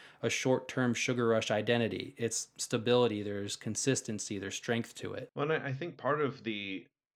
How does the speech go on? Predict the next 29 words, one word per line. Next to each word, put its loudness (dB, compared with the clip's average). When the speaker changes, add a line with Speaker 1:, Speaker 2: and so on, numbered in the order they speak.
Speaker 2:
the -2
journey 2
and -6
the -4
things -4
that -8
we -8
face, -4
um, 0
just 0
'cause 0
we 0
live 0
in 0
life, -6
we -2
live 4
in 2
a -2
fallen -2
world, 0
we -4
live 0
with 0
a 2
force -2
that's -6
against -6
you, -4